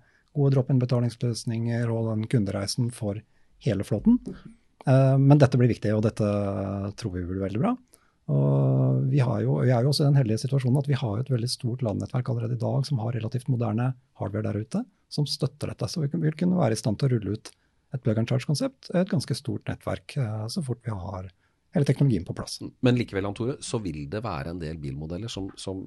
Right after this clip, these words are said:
Speaker 2: hvor det ikke går an med plug and charge, rett og slett fordi bilen er for gammel, ikke har teknologien, ikke sant?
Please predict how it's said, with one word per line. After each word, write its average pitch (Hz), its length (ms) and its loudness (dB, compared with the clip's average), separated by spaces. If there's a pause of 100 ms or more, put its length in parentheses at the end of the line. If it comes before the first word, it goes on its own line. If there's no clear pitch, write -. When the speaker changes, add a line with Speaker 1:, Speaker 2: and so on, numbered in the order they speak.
(140)
Speaker 2:
hvor 95 80 -8
det 90 80 -6
ikke 87 240 -10
går 71 380 -4
an 110 100 -6
med 95 140 -6
plug 71 180 -6
and 67 80 -8
charge, - 380 -8
rett 87 100 -6
og - 60 -8
slett 82 100 -12
fordi 90 200 -6 (360)
bilen 78 240 -6
er - 60 -8
for 92 100 -6
gammel, 78 320 -4 (160)
ikke - 160 -14
har - 160 -12
teknologien, 78 480 -8
ikke - 140 -10
sant? - 240 -12